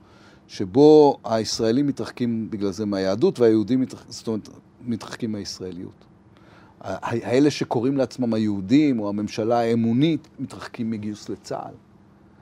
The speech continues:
מתרחקים מהרעיון של שוויון בנטל הכלכלי, מתרחקים מכל סממן של ממלכתיות מדינתית. ויש תהליך שהוא בעיניי לא פחות מורכב, שבו, או לא פחות בעייתי, או אתגר לא פחות גדול, שבו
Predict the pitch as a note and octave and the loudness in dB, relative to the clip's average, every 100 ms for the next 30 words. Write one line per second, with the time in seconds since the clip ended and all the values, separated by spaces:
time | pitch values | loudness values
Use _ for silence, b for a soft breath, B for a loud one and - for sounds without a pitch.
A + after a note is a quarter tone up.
0 | b b - G#2+ G2+ - - A2+ A2+ A2 | b b -14 -12 -12 -10 -4 -2 -2 -2
1 | G#2+ G2 G2+ A2 A2 - G#2 A2+ G#2+ G#2 | -4 -4 -4 -6 -12 -12 -6 -4 -4 -4
2 | G#2 G#2 G2+ G2+ F#2 G2 A#2 C#3 A#2+ A#2 | -4 -6 -6 -8 -8 -6 -2 0 -2 -6
3 | A2 - E3+ F3 C3+ - G#3 G#3 - - | -10 -8 -6 -6 0 6 6 4 -2 -8
4 | - C3 A#2+ B2 E3+ F3+ F3+ - C3+ A#2+ | -2 0 2 6 6 6 2 -6 -4 -4
5 | A2+ - B2+ C#3+ C#3 B2+ A#2 A2+ - G2+ | -6 -4 -4 -2 -4 0 0 0 -4 -10
6 | - _ b b b b b b C#3 D3+ | -10 _ b b b b b b 0 4
7 | A#3 F#3+ F#3+ F3+ D3 C#3+ D#3 D#3+ D#3+ - | 4 6 4 2 4 6 6 6 2 -10
8 | _ _ _ - C3 C3 C3+ C#3 D3 C3 | _ _ _ -2 0 0 -2 0 0 2
9 | A#3 A3 F3 - A2+ D3 E3 E3+ D#3+ - | 4 4 2 -2 0 4 6 4 0 -6
10 | A#2+ A2 G#2+ - A#2+ A#2+ A2 G#2+ - F#3 | -6 -4 -4 -8 -6 -2 -2 -4 -4 -2
11 | C3 G#2 G#2+ B2+ B2 B2 G#2+ G2 G#2 G2+ | 0 0 0 2 4 4 0 -4 -6 -4
12 | G#2+ F#2+ - G2+ B2+ C#3 A#2+ | -6 -6 -8 -4 0 2 0